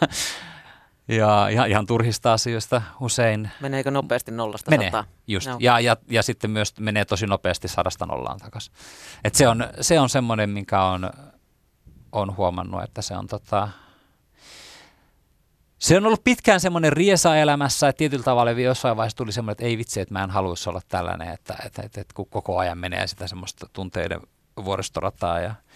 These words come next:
Speaker 2: Mut jotenkin vois kuvitella, että sä oot sellainen, että sä et jää märehtimään, sä et jää rypemään siihen.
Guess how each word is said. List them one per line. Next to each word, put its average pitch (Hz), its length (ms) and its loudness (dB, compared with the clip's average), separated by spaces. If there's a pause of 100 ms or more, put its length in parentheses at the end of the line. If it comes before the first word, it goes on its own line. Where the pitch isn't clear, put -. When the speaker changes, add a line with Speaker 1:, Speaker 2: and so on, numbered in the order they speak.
(580)
Speaker 2:
Mut 190 120 0
jotenkin 269 260 4
vois 220 140 2
kuvitella, 220 380 4
että 170 100 0
sä 175 60 2
oot 165 60 -2
sellainen, 196 300 4
että 147 80 -6
sä 160 80 2
et 151 100 0
jää 156 80 2
märehtimään, 151 640 0
sä 151 100 2
et 151 100 -2
jää 160 80 2
rypemään 123 520 -2
siihen. - 320 -16